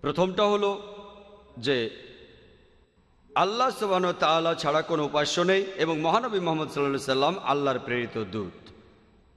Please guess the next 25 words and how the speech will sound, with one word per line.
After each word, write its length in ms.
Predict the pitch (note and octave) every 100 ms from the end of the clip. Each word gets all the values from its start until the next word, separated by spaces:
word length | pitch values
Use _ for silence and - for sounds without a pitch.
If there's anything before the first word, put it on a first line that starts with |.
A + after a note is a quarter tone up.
| _ _ _ -
এটা 180 | D3 G#3
হলো 160 | A#3+ -
আল্লাহ 200 | G3 G3 F#3+
তাআলা 220 | F3 E3+ D#3+
সম্পর্কে 320 | D3+ D#3+ D3+
একটি 180 | C#3+ C#3+
ধারণা। 420 | A2+ A#2+ A#2 F#2 D#2 - - - -
পবিত্র 280 | F3 G#3+ - B3+
কোরআনে 280 | A3 G3 F3+
সূরা 200 | F3 E3+
বাকারার 480 | D#3+ D#3 D#3+ D#3
একশো 180 | D3+ -
সাতাত্তর 400 | - C#3+ G3 D#4
নম্বর 240 | A3 D#3 C#3
আয়াতে 220 | C#3 C3 B2+
উল্লেখ 260 | E3 G#3+ - -
করা 160 | D#3
হয়েছে 260 | C3+ B2+ -
যে 200 | G2+ C3+ G3 A#3+ - - - -
পূর্ব 240 | - B3+ D4 D4+
বা 120 | B3+
পশ্চিম 360 | G#3 G3+ G#3+ G#3+
দিকে 280 | F#3 F#3+ F3 C#3 - -
তোমাদের 300 | F3+ F3 D#3
মুখ 160 | F#3